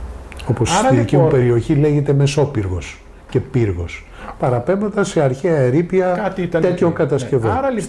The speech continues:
Speaker 2: λοιπόν,
Speaker 1: κοιλάδα του Ακελό.
Speaker 2: ποιοι άνθρωποι μπορούν στα χίλια διακόσια τόσα μέτρα να πάνε να χτίσουν, όχι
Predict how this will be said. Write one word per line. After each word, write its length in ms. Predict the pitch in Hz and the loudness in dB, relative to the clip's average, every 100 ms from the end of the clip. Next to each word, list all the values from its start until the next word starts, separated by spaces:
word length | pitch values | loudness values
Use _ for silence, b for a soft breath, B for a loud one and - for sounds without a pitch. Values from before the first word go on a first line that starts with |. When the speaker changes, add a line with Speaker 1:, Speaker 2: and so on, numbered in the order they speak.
| 143 | 4
Speaker 2:
λοιπόν, 100 | 127 | 4
Speaker 1:
κοιλάδα 380 | 123 147 139 | 4 2 0
του 120 | 135 131 | 0 -2
Ακελό. 440 | 117 120 113 87 | 0 -2 -2 -6
Speaker 2:
ποιοι 240 | - 285 302 | -12 -8 -4
άνθρωποι 380 | 277 202 175 | -4 -4 -4
μπορούν 480 | 165 143 147 165 151 | 0 2 4 2 0
στα 120 | 135 | -2
χίλια 260 | 139 151 147 | -2 0 0
διακόσια 540 | 127 123 - 123 120 | 2 0 0 -2 -2
τόσα 300 | 117 120 - | -2 -2 -2
μέτρα 240 | 110 120 110 | 0 2 2
να 120 | 110 | 0
πάνε 200 | 104 113 | -2 -2
να 80 | 113 | -2
χτίσουν, 420 | - 143 139 135 | -2 -2 -2 -2
όχι 260 | 143 - 240 | -4 -2 -2